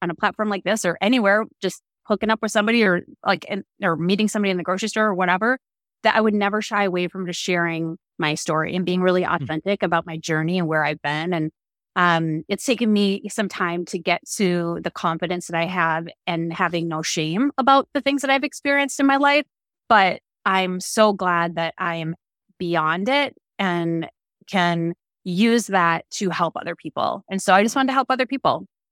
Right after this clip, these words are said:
Speaker 1: So that's what happened. And, and so, um, I had actually admitted myself into treatment for alcohol,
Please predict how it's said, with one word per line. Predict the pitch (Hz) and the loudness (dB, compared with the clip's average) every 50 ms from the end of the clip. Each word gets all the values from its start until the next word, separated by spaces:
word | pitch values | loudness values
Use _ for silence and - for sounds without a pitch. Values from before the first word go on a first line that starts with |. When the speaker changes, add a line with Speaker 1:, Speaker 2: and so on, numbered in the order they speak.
| _ | _
Speaker 1:
So | - - 226 | -6 -2 2
that's | 214 226 233 - | 2 2 2 0
what | 240 220 | -2 -2
happened. | 220 226 202 196 - 196 180 170 180 | 0 0 0 0 0 -2 -2 -2 -2
And, | 185 175 180 - _ _ _ _ _ _ _ - | -2 -4 -4 -8 _ _ _ _ _ _ _ -4
and | - 226 202 | -4 -2 0
so, | - 240 226 220 202 202 - - _ _ _ _ _ _ _ | 2 4 4 4 4 2 -4 -10 _ _ _ _ _ _ _
um, | - 233 214 202 196 185 190 - | 4 4 4 4 4 2 2 2
I | - 226 220 240 | 2 2 2 2
had | 240 247 214 214 202 - | 0 -2 -2 -2 -2 -2
actually | 220 233 233 - - 240 220 208 | -2 -2 -2 -4 -4 -4 -4 -4
admitted | 190 185 202 202 202 190 | -6 -6 -8 -8 -8 -6
myself | 196 175 185 - - 170 170 - | -6 -6 -4 -2 -2 -2 -2 -2
into | 165 170 | -4 -6
treatment | 160 - - - 269 269 - 196 180 170 165 160 - _ | -6 -6 -4 -2 -2 -2 0 2 2 4 2 2 -2 _
for | - 190 175 - | -6 -4 0 2
alcohol, | 190 214 - 208 185 185 175 165 160 165 160 160 | 2 0 0 -2 -2 -2 0 0 0 -2 -4 -4